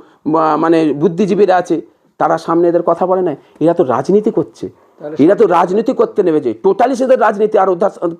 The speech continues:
Speaker 1: কিছু নাই। এরা যদি রাজনীতি না হতো, কুনেদের জন্যে এইটাকে ভাইরাল করতো না, একটা প্যাটিশলা হিন্দু মুসলিম করতো না। আর কুনেদিনের জন্য শুভেন্দু গিয়ে ওই প্যাটিশলার,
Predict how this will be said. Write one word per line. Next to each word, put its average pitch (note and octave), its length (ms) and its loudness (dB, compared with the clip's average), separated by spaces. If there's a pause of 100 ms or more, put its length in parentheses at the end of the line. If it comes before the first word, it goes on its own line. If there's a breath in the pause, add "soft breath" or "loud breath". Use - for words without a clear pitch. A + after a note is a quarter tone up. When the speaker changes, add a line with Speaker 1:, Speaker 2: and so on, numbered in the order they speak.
(160)
Speaker 1:
কিছু F#3 200 -4
নাই। C3 200 -2 (280 soft breath)
এরা F#3 200 4
যদি G3 220 -2
রাজনীতি E3+ 460 0
না E3+ 160 0
হতো, F3+ 220 0
কুনেদের G3 520 -2
জন্যে D#3+ 280 -2 (220 soft breath)
এইটাকে D3 320 0
ভাইরাল F3 480 0
করতো C#3+ 340 -2
না, A#2+ 140 0
একটা C3 180 -2
প্যাটিশলা D3+ 560 -2
হিন্দু E3 380 0
মুসলিম D#3+ 340 0
করতো D#3+ 280 0
না। C#3 200 0 (220 loud breath)
আর E3 100 0
কুনেদিনের B3 500 2
জন্য B3+ 200 0
শুভেন্দু B3+ 500 0
গিয়ে B3 320 2
ওই A#3+ 220 2
প্যাটিশলার, B3+ 680 -2